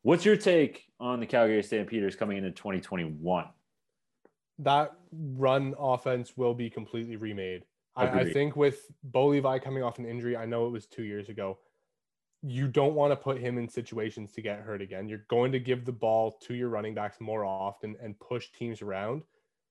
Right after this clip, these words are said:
Speaker 2: because it opens up a lot deep game too, in the deep game too for Bo and those fast receivers. I mean, they don't have the same names. They don't have the same guys. Forget about that.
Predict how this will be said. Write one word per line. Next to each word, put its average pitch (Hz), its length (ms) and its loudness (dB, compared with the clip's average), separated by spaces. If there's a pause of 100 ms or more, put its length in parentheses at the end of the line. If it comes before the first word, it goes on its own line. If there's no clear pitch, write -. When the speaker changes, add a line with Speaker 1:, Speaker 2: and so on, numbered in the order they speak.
(260)
Speaker 2:
because 131 220 2
it 156 100 2
opens 156 320 4
up 131 140 0
a 143 40 -2
lot 117 320 0 (460)
deep 123 260 -4
game 107 340 -4
too, 123 320 -6 (380)
in 147 120 0
the 135 60 2
deep 117 280 -4
game 113 240 -2
too 127 260 -4
for 120 300 2
Bo 110 420 2 (500)
and 131 340 2
those 120 260 2
fast 104 400 -6
receivers. 123 460 -4
I 104 80 -6
mean, 107 200 -6 (800)
they 147 220 6
don't 160 180 4
have 156 160 0
the 139 80 -4
same 131 260 0
names. 98 300 -4
They 113 60 -8
don't 143 180 0
have 143 200 2
the 127 60 -6
same 120 260 -4
guys. 101 200 -10 (120)
Forget 135 280 4
about 131 260 2
that. 92 180 -6